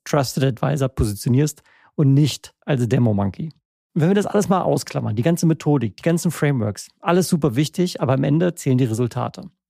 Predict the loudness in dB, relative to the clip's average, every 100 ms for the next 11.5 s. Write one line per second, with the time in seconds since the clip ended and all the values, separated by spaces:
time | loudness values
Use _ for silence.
0 | -2 0 2 0 0 -2 0 -2 -2 -4
1 | -2 2 0 2 0 0 0 -2 -4 -2
2 | -2 0 2 2 0 -2 -4 -2 -2 -2
3 | -4 -4 -2 0 0 2 0 0 0 0
4 | 0 -6 -6 -2 0 0 0 0 -4 -10
5 | _ -2 0 0 0 0 0 -2 -4 -2
6 | 0 2 2 2 0 -4 _ -20 -10 -2
7 | 2 2 4 2 2 0 2 2 2 2
8 | 2 0 -4 _ _ 2 4 4 4 4
9 | 4 2 0 -10 -2 0 2 0 0 0
10 | 0 0 0 0 -2 -4 _ _ 0 2
11 | 2 0 2 2 0